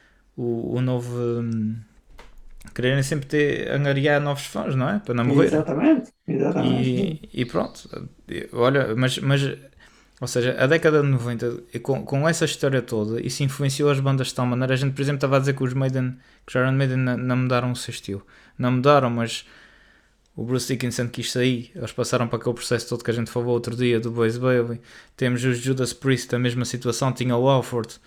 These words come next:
Speaker 1: o Alford saiu, foram buscar o Tim Owen, tinha um vozeirão
Speaker 2: Ok.
Speaker 1: do caraças, mas só porque não era o, o Alford, a banda foi-se abaixo. Ou seja, a década de noventa teve,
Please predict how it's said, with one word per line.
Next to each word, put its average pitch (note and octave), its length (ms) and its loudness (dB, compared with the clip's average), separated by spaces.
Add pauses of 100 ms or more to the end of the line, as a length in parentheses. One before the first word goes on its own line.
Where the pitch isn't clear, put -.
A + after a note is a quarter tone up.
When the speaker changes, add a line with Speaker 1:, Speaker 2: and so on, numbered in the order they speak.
(220)
Speaker 1:
o B2+ 120 2
Alford B2 300 2
saiu, B2+ 480 2 (380)
foram B2+ 280 2
buscar B2+ 300 2
o B2 60 6
Tim B2+ 240 0
Owen, B2 320 2
tinha B2 300 -2
um B2 220 2
vozeirão A#2+ 520 2
Speaker 2:
Ok. A#2 120 -2
Speaker 1:
do A#2+ 100 0
caraças, A#2+ 460 0
mas A2+ 400 -4 (240)
só A#2+ 240 0
porque - 300 -10
não A#2+ 160 2
era A#2+ 100 4
o, A2+ 380 0
o A#2 80 2
Alford, A#2+ 380 0 (580)
a A#2+ 80 -4
banda B2 260 2
foi-se A#2+ 240 -4
abaixo. C3 320 -2
Ou B2+ 40 0
seja, A#2+ 340 -2 (1300)
a B2 60 0
década C#3 420 4
de C3+ 80 2
noventa C3+ 460 2
teve, C3+ 280 2